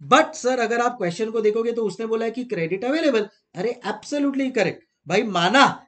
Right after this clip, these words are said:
क्रेडिट अवेलेबल है, माना यहाँ पे वो लोग ने लिखा है क्रेडिट अवेलेबल है। देखो क्रेडिट अवेलेबल,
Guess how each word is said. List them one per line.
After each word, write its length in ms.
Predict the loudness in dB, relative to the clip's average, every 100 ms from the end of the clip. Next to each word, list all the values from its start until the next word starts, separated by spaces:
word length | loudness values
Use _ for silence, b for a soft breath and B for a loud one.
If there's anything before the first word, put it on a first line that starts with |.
| -6
क्रेडिट 380 | -4 -2 -2 -2
अवेलेबल 460 | -2 0 0 0
है, 320 | 2 2 0 -8 _ -6
माना 260 | -4 0 0
यहाँ 240 | 0 0
पे 120 | 0
वो 120 | 0
लोग 160 | 0 -2
ने 100 | -4
लिखा 200 | -2 0
है 80 | -2
क्रेडिट 380 | -2 -2 -2 -2
अवेलेबल 380 | -2 -4 -2
है। 100 | -2
देखो 180 | 0 -2 -4 B B _ _
क्रेडिट 400 | 0 0 2 0
अवेलेबल, 480 | 2 0 -2 -2